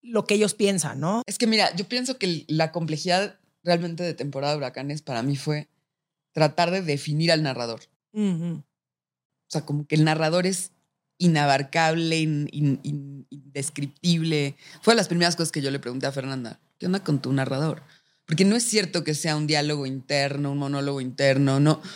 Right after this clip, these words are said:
Speaker 2: no, no, o sea, no sé, yo no había leído un libro así. Rulfo es lo más parecido,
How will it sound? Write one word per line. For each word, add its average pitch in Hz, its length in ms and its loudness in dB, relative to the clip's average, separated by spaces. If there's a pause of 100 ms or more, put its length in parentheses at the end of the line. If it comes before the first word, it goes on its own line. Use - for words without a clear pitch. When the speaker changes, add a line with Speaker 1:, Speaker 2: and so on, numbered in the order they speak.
(160)
Speaker 2:
no, 202 300 2
no, 202 420 -2 (180)
o 170 80 -6
sea, 170 140 4
no 208 140 2
sé, 190 200 0
yo 196 100 0
no 226 120 0
había 214 160 4
leído 170 240 2
un 165 60 0
libro 151 220 0
así. - 240 -6 (560)
Rulfo 240 360 2
es 190 60 2
lo 165 80 2
más 143 140 0
parecido, - 340 -8